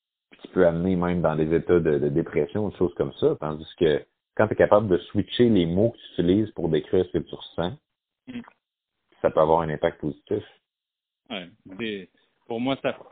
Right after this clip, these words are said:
Speaker 2: ça revient encore à ce qu'on disait tantôt, l'effort de l'intellect, de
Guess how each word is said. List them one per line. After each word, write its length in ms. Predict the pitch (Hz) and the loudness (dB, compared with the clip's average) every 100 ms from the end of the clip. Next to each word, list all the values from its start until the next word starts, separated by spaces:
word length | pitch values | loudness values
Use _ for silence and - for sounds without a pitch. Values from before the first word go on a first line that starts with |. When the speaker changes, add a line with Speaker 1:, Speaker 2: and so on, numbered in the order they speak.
| - | -10
Speaker 2:
ça 120 | 117 | -10
revient 260 | 98 113 | -8 -8
encore 340 | 131 117 139 135 | -6 -6 -6 -6
à 80 | 110 | -8
ce 60 | |
qu'on 160 | - 104 | -12 -14
disait 220 | 87 117 | -10 -10
tantôt, 380 | - 104 - 120 | -10 -14 -10 -8
l'effort 460 | 110 101 - 117 | -8 -10 -8 -6
de 100 | 110 | -6
l'intellect, 600 | 104 107 107 113 104 113 - _ - 113 | -6 -8 -8 -8 -8 -8 -12 _ -18 -12
de 340 | 98 92 90 | -10 -8 -10